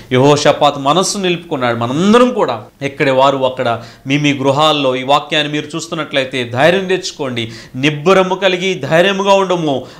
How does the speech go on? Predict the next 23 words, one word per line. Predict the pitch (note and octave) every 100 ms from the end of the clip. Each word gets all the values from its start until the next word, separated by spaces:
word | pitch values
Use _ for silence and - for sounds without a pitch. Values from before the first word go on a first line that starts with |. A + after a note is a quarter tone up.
| -
భయపడకుడి, | A#2 D#3 G3+ A3 G#3 G#3 G3+ E3+ C3+
జడియకుడి. | A#2+ D#3 A3+ A3+ A#3 G#3+ D#3+ - - -
ఈ | D3
యుద్ధము | D#3 D#3 G#3 G3
మీరు | F3+ A#3+
కాదు, | B3+ A3+ F#3+ D3+ B2+
దేవుడే | A#2 D3 D#3 D#3 D3+
జరిగించును. | C#3 C#3 C3 B2 - A#2+ G#2+ - - -
దేవుడు | A#2 C#3 D3+ D3 E3
చూసుకుంటాడు. | E3 - D#3+ C#3+ C3
ఆయన | B2 B2
నమ్మదగిన | C3 E3 F#3+ F3+ F#3
దేవుడు, | F3 F3 E3+
ఆయన | C#3 C3
మిమ్మల్ని | C3+ C3+ C3+
కాపాడే | C3+ D#3+ F3 G3+ G#3+
దేవుడు. | G#3 G3+ F#3+ E3+ C#3+ - - _
కునుకక, | G3+ G#3+ C4+ C4 -
నిద్రింపక | F#3 D#3 D3+ C#3+ A#3 A#3+ B3+ F#3+ C#3+ A#2+ - _
ఆయన | C#3 B2+
మనల్ని | B2 B2 A#2+
కాపాడుతున్న | B2 B2+ C3 B2+ B2+ A#2+
దేవుడు. | A2+ A#2 A#2 A#2